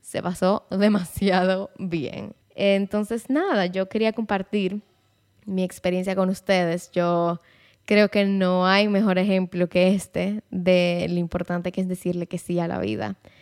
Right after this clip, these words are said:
de decirle que sí a lo que traen las experiencias, de aceptar los retos, de aceptar la disconfort-, el disconfort. Este, es una palabra en inglés. De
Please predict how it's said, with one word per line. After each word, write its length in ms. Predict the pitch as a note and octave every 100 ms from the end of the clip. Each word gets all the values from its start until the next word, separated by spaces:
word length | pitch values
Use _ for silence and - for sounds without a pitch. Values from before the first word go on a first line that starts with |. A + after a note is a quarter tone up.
| _ _ -
de 200 | F#3 F3+
decirle 540 | F3+ F#3+ F3+ G3 G3
que 140 | G3
sí 520 | - - G#3 A3 A3+ - _ _ _
a 160 | - F#3
lo 180 | F#3+ F#3
que 180 | F#3 F3+
traen 600 | - F#3 G3 G#3 G#3 G3+
las 260 | G3 -
experiencias, 1200 | - F3+ - F3+ F3 F#3+ G3+ F#3+ - F#3 F3+ F3+ -
de 80 | F3
aceptar 520 | F3+ F3 F3+ E3+ E3+
los 240 | F#3 F#3
retos, 460 | G3 G3 F#3+ F3+ F3+
de 60 | F3+
aceptar 600 | F3+ F3 - E3+ F3 E3+
la 460 | F3 F3 F3 E3+ _ _ _ _ -
disconfort-, 1000 | F#3+ - F#3+ - - F#3 F3 F3 - F3+
el 180 | F3 F3+
disconfort. 920 | F3+ - F3 E3+ - G#3+ F#3 - - _ -
Este, 420 | F#3 - F#3+ F#3+
es 140 | F#3
una 160 | G#3+ B3
palabra 340 | A#3 G3 F3+
en 80 | F#3
inglés. 400 | E3+ D3 C#3 F3+ _ _ - _ _ -
De 460 | F#3 F3 E3+ -